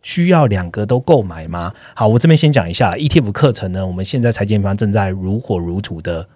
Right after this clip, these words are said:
录制当中，我们甚至我跟 Jet 现在在这边录音，那其实 M 平方的办公室也没有闲着，现在正在录影。好，那我们就是要做一个完整的E T F的交战守则，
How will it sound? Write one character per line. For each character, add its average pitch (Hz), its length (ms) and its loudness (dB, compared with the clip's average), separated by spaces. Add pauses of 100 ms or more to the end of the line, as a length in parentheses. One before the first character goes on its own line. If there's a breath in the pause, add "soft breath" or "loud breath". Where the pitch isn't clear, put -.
(140)
录 135 180 0
制 98 240 -4
当 90 220 -4
中， 87 240 -6 (400 loud breath)
我 117 80 0
们 113 240 2 (320)
甚 139 240 2
至 135 100 2
我 107 140 4
跟 117 180 2
Jet 110 280 0
现 110 180 -2
在 104 140 0
在 101 120 2
这 95 140 -4
边 98 260 -4
录 98 300 0
音， 104 300 -4 (380)
那 107 180 0
其 101 160 -6
实 101 220 -4
M 123 120 2
平 98 140 0
方 110 120 2
的 104 100 0
办 104 280 0
公 98 180 -4
室 98 200 -4
也 87 100 -4
没 95 120 -4
有 98 120 -2
闲 87 420 -6
着， 113 160 -2 (320 loud breath)
现 - 160 0
在 117 80 4
正 117 200 2
在 107 160 4
录 131 280 4 (100)
影。 85 120 -12 (200)
好， 92 200 -6
那 135 120 2
我 113 80 2
们 95 140 -4
就 120 100 -2
是 110 240 -2
要 101 200 0
做 95 260 -2
一 95 60 -4
个 92 180 -2
完 117 320 0
整 98 300 0
的 87 200 -6 (100)
E 135 140 -6
T 123 200 -4
F 95 100 -4
的 95 100 -8
交 92 240 -2
战 104 220 -2
守 - 180 -10
则， - 240 -14